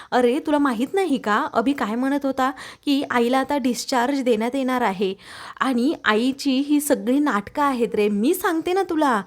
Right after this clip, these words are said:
अरे, फक्त तिला अटेन्शन मिळवायचं असतं म्हणून ती हे सगळं काही करते." तेवढ्यातच आरोही तेथे येते आणि संजनाला चांगलीच झापत म्हणते की, "तसं नाहीये. अहो, तुम्हाला दिसतंय ना की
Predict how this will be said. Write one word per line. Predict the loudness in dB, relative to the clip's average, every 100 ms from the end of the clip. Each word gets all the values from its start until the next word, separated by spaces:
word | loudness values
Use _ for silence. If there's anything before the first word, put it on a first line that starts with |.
| -10 -18 -16 -2
अरे, | 4 4 2 0
फक्त | -4 -2 -2 -2 -4 -14 -20 -20 -20 _ -8 0
तिला | 2 2 2
अटेन्शन | 0 2 2 0 0
मिळवायचं | -2 0 -2 -2 -2 -4
असतं | 0 0
म्हणून | 2 2 2
ती | 0
हे | -2
सगळं | -2 2 2
काही | 2 -2 -2
करते." | -4 -4 -6 -10 -4
तेवढ्यातच | -2 -2 -4 -4 -4
आरोही | -2 0 0
तेथे | 0 -2 -4 -6
येते | -2 0 -2 -4 -14 -4
आणि | 0 0 0
संजनाला | 0 -2 0 0 0 -2
चांगलीच | -4 -4 -2 -4 -4
झापत | -8 -4 -4
म्हणते | -2 -2 -2 -4
की, | -2 -2 -2
"तसं | -4 -2
नाहीये. | -2 -2 0 0 0 -2 -8 -18 -10
अहो, | -6 0 0 0 -6
तुम्हाला | -4 -2 -4
दिसतंय | -4 -6 -4 -4
ना | -2 -4
की | -4 -2 -2